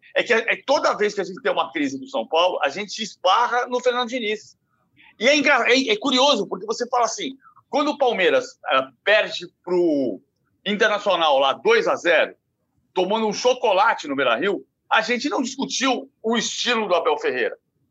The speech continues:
É verdade que o Abel tá muito bem, né? O Abel tem dezenove jogos e duas derrotas, que eram mais ou menos o retrospecto do São Paulo, quando o São Paulo era o time que menos perdia no campeonato. E não é mais.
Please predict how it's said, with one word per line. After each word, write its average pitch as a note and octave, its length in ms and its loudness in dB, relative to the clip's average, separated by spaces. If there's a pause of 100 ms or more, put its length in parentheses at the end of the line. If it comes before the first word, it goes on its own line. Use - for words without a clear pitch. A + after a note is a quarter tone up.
(140)
É A#3+ 60 2
verdade C#4 320 4
que A#3+ 60 0
o - 20 4
Abel D3+ 140 0
tá F#3+ 120 0
muito G#3 220 -4
bem, E3 180 2
né? B2 60 2
O A#2+ 40 4
Abel C3+ 180 0
tem E3+ 140 -6
dezenove E3+ 460 0
jogos F3+ 280 -2
e G3 80 -20
duas G#3 200 -4
derrotas, B2 400 0
que A3+ 200 0
eram C4 200 2
mais B3+ 160 0
ou A3 80 -2
menos A#3 220 -2
o B3+ 80 2
retrospecto A#3+ 520 0
do A3+ 100 -16
São C#4 160 -2
Paulo, B3 240 2
quando D4 140 -8
o - 40 -10
São C#4 120 -2
Paulo A3+ 180 0
era A#3+ 80 0
o B3 40 -2
time A#3+ 200 -12
que B3+ 120 -8
menos A#3+ 260 -2
perdia B3 320 -2
no B3 100 -6
campeonato. C4+ 440 0 (260)
E C#3 80 -4
não E3+ 100 0
é G#3+ 60 2
mais. - 480 -2